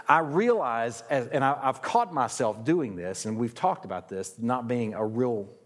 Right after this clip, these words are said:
take on what's taking place. But there's sometimes where you're in a counseling session over a period of time where you're sitting there thinking to yourself as a counselor, "Okay, you know what's going on now. Just go ahead and give it up and tell me what's going on, and we'll figure out what we can do and deal with it.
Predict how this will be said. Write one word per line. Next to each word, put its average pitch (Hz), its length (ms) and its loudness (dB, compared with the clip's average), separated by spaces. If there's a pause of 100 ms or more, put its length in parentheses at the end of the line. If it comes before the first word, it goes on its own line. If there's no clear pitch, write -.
(160)
take 151 340 0
on 104 140 -4
what's 98 220 -4
taking 98 260 -4
place. 113 340 -2 (280)
But 131 80 -2
there's 135 160 0
sometimes 220 420 2
where 151 100 2
you're 139 140 0
in 220 180 0
a 233 60 0
counseling 196 400 -2
session 131 320 0
over 120 140 0
a 107 40 -2
period 190 340 2
of - 60 -6
time 131 420 0 (280)
where 143 100 2
you're 143 120 2
sitting 233 240 0
there 220 100 2
thinking 214 300 0
to 170 40 2
yourself 165 380 2
as 120 100 -2
a 113 60 -2
counselor, 127 640 0 (480)
"Okay, 143 160 2
you 110 380 0
know 185 180 2
what's 156 300 0
going 131 340 2
on 131 280 2
now. 107 180 0
Just 117 200 -4
go 165 120 2
ahead 160 140 2
and 120 140 -2
give 143 200 2
it 135 80 4
up 151 220 2
and 117 100 -8
tell 147 120 2
me 127 120 2
what's 120 200 -4
going 123 280 4
on, 151 200 4
and 123 120 -4
we'll 123 100 0
figure 123 340 2
out 117 300 0
what 120 180 0
we 123 100 0
can 110 140 -2
do 131 160 4
and 113 80 -2
deal 190 200 4
with 120 160 -8
it. - 100 -14